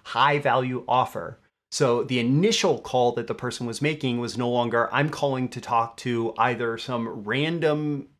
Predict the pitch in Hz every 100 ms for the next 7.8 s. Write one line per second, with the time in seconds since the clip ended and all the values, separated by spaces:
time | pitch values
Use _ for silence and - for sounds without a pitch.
0 | _ 123 113 110 - - - - _ _
1 | _ _ _ - 147 123 120 123 139 135
2 | - 165 - 151 143 143 - 139 131 123
3 | - - - - 139 135 127 123 123 90
4 | _ - 127 147 143 147 147 139 123 -
5 | 139 135 127 123 - 123 120 - 120 117
6 | 139 151 139 127 123 123 110 120 110 123
7 | 117 - 110 104 120 110 107 -